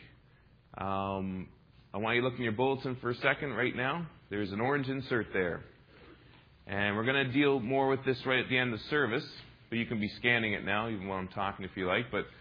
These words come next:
the top item in that, I, I want you to make some commitments today, um, or at least seriously bring this home and, and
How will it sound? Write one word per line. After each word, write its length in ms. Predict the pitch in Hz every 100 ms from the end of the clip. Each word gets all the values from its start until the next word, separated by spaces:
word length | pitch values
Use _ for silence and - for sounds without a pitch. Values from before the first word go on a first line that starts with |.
| - - - - - - - -
the 80 | 104
top 360 | - 143 156 156
item 380 | 160 156 110
in 140 | 107 147
that, 240 | 123 95
I, 60 | 110
I 160 | 110 117
want 180 | 135
you 60 | 147
to 60 | 143
make 180 | 151
some 220 | - 139 127
commitments 440 | 139 160 165 139 -
today, 340 | 123 101 87 87 -
um, 340 | 107 107 107 104
or 200 | 104 104
at 80 |
least 360 | 85 143 180 - - - - - - - -
seriously 320 | - 147 143 123
bring 220 | 135 139
this 140 | 123
home 360 | - 131 131 110
and, 140 | 101
and 360 | - 98 98